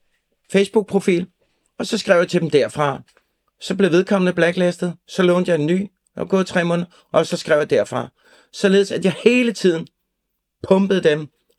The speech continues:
med informationer om, hvordan det går mig og mit liv, min familie, hund og det hele.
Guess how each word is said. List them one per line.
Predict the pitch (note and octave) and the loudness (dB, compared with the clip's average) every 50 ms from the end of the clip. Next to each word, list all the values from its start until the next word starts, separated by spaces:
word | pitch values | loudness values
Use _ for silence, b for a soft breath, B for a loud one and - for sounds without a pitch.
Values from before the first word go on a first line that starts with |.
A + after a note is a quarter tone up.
| _ _ - | _ _ -2
med | D3+ E3 | -2 0
informationer | E3 D#3 - - D3+ C#3 C#3 C3+ - F3 D#3+ D#3 F3 E3+ | 0 -2 -2 -2 -2 -2 -2 -2 -2 -2 0 0 0 0
om, | D3+ D3+ D#3 - _ _ _ _ _ _ _ _ _ _ _ _ _ _ _ | 0 -2 -4 -8 _ _ _ _ _ _ _ _ _ _ _ _ _ _ _
hvordan | - C#3 D#3 E3+ F3 | -2 0 0 2 0
det | E3+ F3 | 0 0
går | F3+ D#3+ C#3+ C3+ | 0 2 2 2
mig | C3+ C#3+ E3+ G3 | 2 0 0 0
og | F#3+ E3+ | 2 0
mit | F3+ G#3+ A3 | 0 0 0
liv, | A3 A3 G#3+ G#3 F#3 - _ _ _ _ - | 0 0 0 -2 -4 -10 _ _ _ _ -20
min | - - - | -18 -18 -18
familie, | - - A#2+ A#2+ D#3 G3+ G3 - - | -6 -4 0 0 2 0 0 -2 -4
hund | - - F#2+ G#2 C#3+ F#3 A3 A#3 - | -6 -6 -4 -2 0 0 0 -2 -8
og | - - - | -16 -16 -8
det | G#2+ A#2 | -2 0
hele. | D3 F3 G#3+ A#3 A#3 G3 | 2 2 2 0 -2 -4